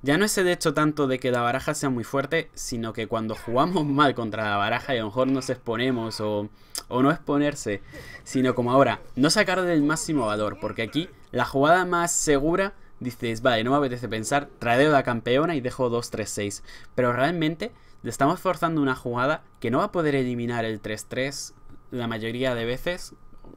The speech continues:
casi ninguna jugada, si, o sea, el, el tres seis si lo dañamos. Vale, contra Chaman, que suponemos que es agro, ¿esto nos puede servir contra algo?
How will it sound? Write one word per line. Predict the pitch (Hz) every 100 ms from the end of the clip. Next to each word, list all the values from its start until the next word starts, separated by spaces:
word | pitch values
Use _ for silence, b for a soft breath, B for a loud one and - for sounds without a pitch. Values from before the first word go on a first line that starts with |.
| -
casi | 117 120
ninguna | 110 110 123 139
jugada, | 135 120 147
si, | 151 - 107 104
o | 107
sea, | 120 110
el, | 104 104
el | 107
tres | - 127 -
seis | 139 156
si | 135
lo | 107
dañamos. | 95 98 110 101 92 - - b b b b b b - - - - - - B B B B B B B
Vale, | - 170 113
contra | 117 135 127 135
Chaman, | 156 175 123 110 101 - -
que | 131
suponemos | 131 135 160 143
que | -
es | 135
agro, | 147 165 170 -
¿esto | - 196
nos | 170 -
puede | 156 139
servir | 131 120 135 135
contra | 117 107 104
algo? | 135 170